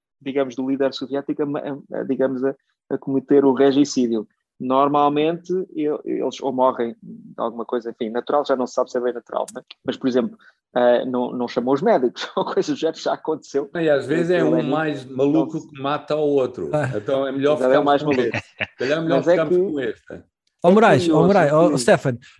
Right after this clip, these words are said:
Speaker 3: eh, eh, na Rússia é muito natural morrer-se por veneno, portanto não sei se aquilo é um dos, é uma das causas
Speaker 1: Pois,
Speaker 3: naturais
Speaker 1: pode
Speaker 3: da
Speaker 1: ser.
Speaker 3: Rússia.
Speaker 1: Mas o que é certo é que na, na antiga União Soviética, mesmo assim havia um processo. Havia realmente,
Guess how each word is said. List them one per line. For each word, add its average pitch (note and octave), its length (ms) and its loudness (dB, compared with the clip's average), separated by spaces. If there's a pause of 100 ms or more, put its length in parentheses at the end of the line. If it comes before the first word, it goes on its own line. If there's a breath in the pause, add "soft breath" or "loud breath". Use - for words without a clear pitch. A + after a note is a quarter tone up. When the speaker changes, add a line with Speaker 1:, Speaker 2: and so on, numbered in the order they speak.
Speaker 3:
eh, D3+ 280 0
eh, D#3+ 220 -4
na D#3 120 2
Rússia D#3+ 280 0
é - 20 0
muito E3 240 -4
natural E3+ 440 -4
morrer-se E3+ 540 -8
por F3 140 -2 (140)
veneno, E3 420 -2
portanto - 260 -10
não A#2+ 120 -6
sei C3+ 160 -2
se - 100 -2
aquilo D#3+ 260 0
é D#3 60 6
um E3 140 2
dos, C3+ 280 -4 (320 loud breath)
é C3+ 80 0
uma C3+ 200 2
das C3+ 160 -2
causas C#3+ 300 2
Speaker 1:
Pois, D3 120 -2
Speaker 3:
naturais C#3 320 -2
Speaker 1:
pode C3+ 60 -2
Speaker 3:
da C3+ 60 -2
Speaker 1:
ser. B2+ 60 -6
Speaker 3:
Rússia. D#3 320 -6
Speaker 1:
Mas C3 220 -6
o C3 80 -4
que - 80 -4
é B2 60 2
certo D3 360 -2
é D3 40 0
que B2 420 -4
na, C3 340 -4
na B2 180 -2
antiga C3 280 -2
União B2 160 -2
Soviética, A#2 540 -4
mesmo C3+ 280 0
assim C#3 220 -4
havia C3 180 -2
um C#3 60 -4
processo. C3+ 520 -4 (600)
Havia C3 320 -2
realmente, C3 560 -2